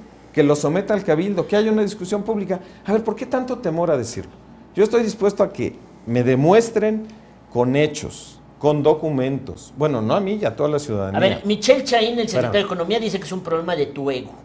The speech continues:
Speaker 1: No, no, no. A ver, vamos por partes. Que demuestren que de veras el cuatro siete cinco estuvo mal hecho.
Speaker 2: Sí.
Speaker 1: No tiene ningún dictamen, permíteme.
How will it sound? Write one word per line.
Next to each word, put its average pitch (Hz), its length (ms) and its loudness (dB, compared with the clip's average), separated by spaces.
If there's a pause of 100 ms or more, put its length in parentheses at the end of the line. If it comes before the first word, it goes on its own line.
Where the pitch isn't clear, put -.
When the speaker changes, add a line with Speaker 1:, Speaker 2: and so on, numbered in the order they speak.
(160)
Speaker 1:
No, 180 180 4
no, 135 140 4
no. 85 120 -4 (180)
A 101 80 -2
ver, 87 180 -6
vamos 175 260 4
por 113 180 -4
partes. 95 220 -4
Que 156 140 2
demuestren 208 440 2
que 165 100 0
de 135 100 2
veras 160 440 2
el 123 120 -6
cuatro 151 200 -2
siete 151 140 -6
cinco 151 260 -8
estuvo 143 380 -2
mal 143 260 -2
hecho. - 360 -8 (360)
Speaker 2:
Sí. - 160 -4
Speaker 1:
No 190 160 6
tiene 196 300 2
ningún 180 300 2
dictamen, 175 440 0
permíteme. 107 580 -4